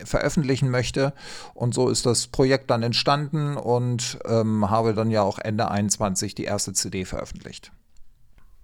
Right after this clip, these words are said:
Was waren deine schönsten musikalischen Erlebnisse?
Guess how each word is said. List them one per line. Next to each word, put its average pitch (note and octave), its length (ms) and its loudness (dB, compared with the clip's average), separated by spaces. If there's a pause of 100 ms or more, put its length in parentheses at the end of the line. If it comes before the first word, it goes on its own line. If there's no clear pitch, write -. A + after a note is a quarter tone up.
(800)
Was B2 240 8
waren A#2+ 360 10
deine G#2+ 240 8
schönsten D#3+ 500 6
musikalischen A#2 680 6
Erlebnisse? - 560 2